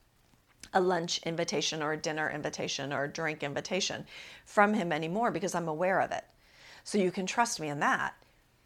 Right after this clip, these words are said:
But it's not really about Joe. It's about what's missing between us. And I think that, darling, is the gap that we need to fill.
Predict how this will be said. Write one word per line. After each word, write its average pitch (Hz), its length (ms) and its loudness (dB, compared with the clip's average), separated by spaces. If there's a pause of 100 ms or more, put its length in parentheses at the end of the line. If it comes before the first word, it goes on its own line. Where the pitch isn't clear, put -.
(800)
But 202 140 6
it's 208 180 0
not 233 200 0
really 208 240 4
about 151 280 4
Joe. 185 300 4
It's - 160 -4
about 208 220 2
what's 151 160 -6
missing 147 440 -6
between 143 360 -8
us. - 340 -6 (560)
And 175 100 2
I 170 60 2
think 175 220 -4
that, 170 260 6 (340)
darling, 135 360 -2
is 143 100 -8
the 165 100 -6
gap 160 340 4
that - 120 -2
we 135 80 -8
need 135 180 -10
to - 60 -12
fill. - 280 -4